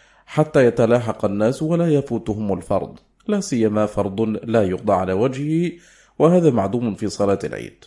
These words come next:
الثاني، لا يشترط في العيد ما يشترط في الجمعة كالعدد والاستيطان وإذن الإمام على خلاف، وسيأتي التفصيل إن شاء الله.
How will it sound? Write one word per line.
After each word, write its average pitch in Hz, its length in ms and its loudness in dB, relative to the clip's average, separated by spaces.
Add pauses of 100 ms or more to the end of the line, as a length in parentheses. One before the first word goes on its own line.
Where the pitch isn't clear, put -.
(1040)
الثاني، 165 600 4
لا 127 140 6
يشترط 160 500 2
في 120 120 -6
العيد 123 340 -2
ما 127 200 2
يشترط 131 400 0
في 104 100 -8
الجمعة 101 600 -2
كالعدد 113 560 0
والاستيطان 117 720 0
وإذن 113 420 0
الإمام 131 500 -2 (360)
على 95 220 -2
خلاف، 127 520 -4 (340)
وسيأتي 101 580 -2
التفصيل 101 560 -4
إن 113 80 -8
شاء 107 280 -4
الله. - 280 -12